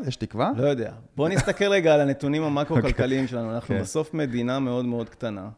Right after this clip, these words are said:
Speaker 2: בסדר?
Speaker 1: נכון.
Speaker 2: עם היקף שטחים, אה, מאוד מוגבל.
Speaker 1: מדינת היהודים היחידה בעולם.
Speaker 2: אנחנו מתרבים
Speaker 1: נכון.
Speaker 2: בקצב, אה,
Speaker 1: קצב העלייה גדל.
Speaker 2: מאוד גדול.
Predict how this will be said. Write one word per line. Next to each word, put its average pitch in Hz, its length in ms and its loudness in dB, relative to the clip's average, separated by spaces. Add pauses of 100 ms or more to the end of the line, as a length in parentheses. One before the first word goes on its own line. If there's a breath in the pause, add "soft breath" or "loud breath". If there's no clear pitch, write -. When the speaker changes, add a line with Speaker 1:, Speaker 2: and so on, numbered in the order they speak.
(120)
Speaker 2:
בסדר? - 180 -6
Speaker 1:
נכון. 113 180 -4
Speaker 2:
עם 113 120 -2
היקף 139 400 -6
שטחים, 123 500 -6
אה, 107 180 -6
מאוד 117 300 -4
מוגבל. 117 200 0
Speaker 1:
מדינת 117 320 4
היהודים 113 380 4
היחידה 101 360 0
בעולם. 90 420 -2
Speaker 2:
אנחנו 123 400 -2
מתרבים 139 680 2 (220)
Speaker 1:
נכון. 90 300 -2
Speaker 2:
בקצב, 135 500 -2 (140)
אה, 120 440 2
Speaker 1:
קצב 113 220 2
העלייה 107 280 4
גדל. 139 180 2
Speaker 2:
מאוד 139 280 4
גדול. 117 420 0